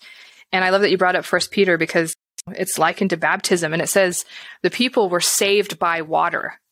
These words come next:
And I don't think we would ever consider the flood that people were saved by the flood. But if you look at it as a cleansing and becoming something new and,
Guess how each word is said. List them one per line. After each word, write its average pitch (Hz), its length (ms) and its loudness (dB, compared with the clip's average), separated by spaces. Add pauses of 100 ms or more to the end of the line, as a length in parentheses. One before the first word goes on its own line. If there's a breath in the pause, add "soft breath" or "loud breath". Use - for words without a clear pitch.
And 202 100 0
I 214 60 0
don't 285 140 0
think 330 140 0
we 285 80 4
would 233 140 2
ever 240 520 2
consider 233 380 2
the 196 120 2
flood 190 520 0
that 175 180 -2
people 269 260 2
were 226 100 4
saved 220 480 0
by 190 220 0
the 180 100 -2
flood. 185 560 0
But 196 300 0 (240 loud breath)
if 202 140 -4
you 294 140 2
look 247 220 0
at 311 140 0
it 220 80 2
as 185 180 0
a 185 80 2
cleansing 220 540 2
and 175 80 0
becoming 185 640 -2
something 180 440 -2
new 185 340 4
and, - 180 -4